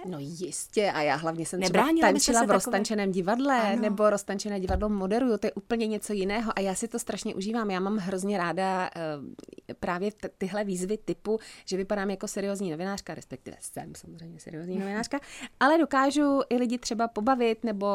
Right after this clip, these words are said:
Speaker 1: si ze sebe udělat legraci, nebo se obléknout do příšerného kostýmu, ve kterém mě nikdo nepozná.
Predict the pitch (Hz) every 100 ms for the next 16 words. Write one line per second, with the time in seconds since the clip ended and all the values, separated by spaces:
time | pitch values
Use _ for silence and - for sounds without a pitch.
0 | 196 - - - 220 208 - 233 202 208
1 | 202 202 190 190 196 - 190 175 170 175
2 | - 185 - 190 196 190 185 196 180 175
3 | 175 170 165 - - 208 - 185 180 190
4 | 190 214 - 214 202 185 170 170 180 170
5 | 165 165 165 175 190 220 196 202 185